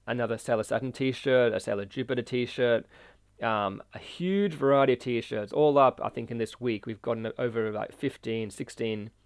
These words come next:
Sailor Moon t-shirts to choose from. Um, I've got listings for all of these, uh, on the site, so please go and check it out.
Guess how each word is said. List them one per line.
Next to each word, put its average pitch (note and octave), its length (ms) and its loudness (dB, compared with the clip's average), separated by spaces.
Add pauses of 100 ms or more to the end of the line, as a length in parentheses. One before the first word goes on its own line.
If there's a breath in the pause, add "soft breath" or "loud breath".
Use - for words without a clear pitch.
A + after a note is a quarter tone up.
(140)
Sailor C3+ 200 2
Moon B2 100 -2
t-shirts C3+ 380 0
to C3+ 80 -12
choose C#3 240 -2
from. A2 240 -2 (360 loud breath)
Um, B2+ 260 0
I've C3 80 -4
got C3 140 2 (120)
listings D3 320 -4
for A#2 160 -6
all C#3+ 220 2
of C#3 100 2
these, C#3 360 2
uh, G#2 240 -4
on G#2 140 -6
the G2+ 80 -8
site, A#2 380 2
so A2+ 160 -4
please B2+ 280 -2
go A2+ 200 -2
and G#2+ 100 -8
check A#2+ 220 -6
it G2+ 80 -4
out. G2 260 -2